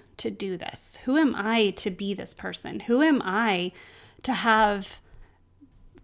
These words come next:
all the things, whatever it is? To be a good Christian, you have to humble yourself, and you have to serve, and you have to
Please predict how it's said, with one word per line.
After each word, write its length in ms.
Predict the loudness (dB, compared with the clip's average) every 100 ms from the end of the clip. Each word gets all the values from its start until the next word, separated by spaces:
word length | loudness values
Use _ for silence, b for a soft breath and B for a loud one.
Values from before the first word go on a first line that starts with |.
| -8
all 240 | 0 0 0
the 100 | -4
things, 480 | -6 -4 -4 -4 -4
whatever 500 | -2 2 4 4 4
it 120 | 2 -2
is? 420 | -4 -2 -2 -2 b b b b b b _ _ _ _ _ _ _ _ _ _ _ -4
To 120 | 0
be 180 | 4 4
a 80 | 4
good 180 | 2
Christian, 380 | 0 -2 -2 0
you 100 | 0
have 220 | 0 -2 -2
to 260 | 0 0
humble 340 | 0 2 4 6
yourself, 440 | 4 0 -4 -4
and 100 | -2
you 80 | -2
have 240 | 0 0
to 100 | 0
serve, 480 | -2 2 4 4 2
and 140 | -2 -2
you 120 | 0
have 240 | 2 0
to 420 | 0 2 4 4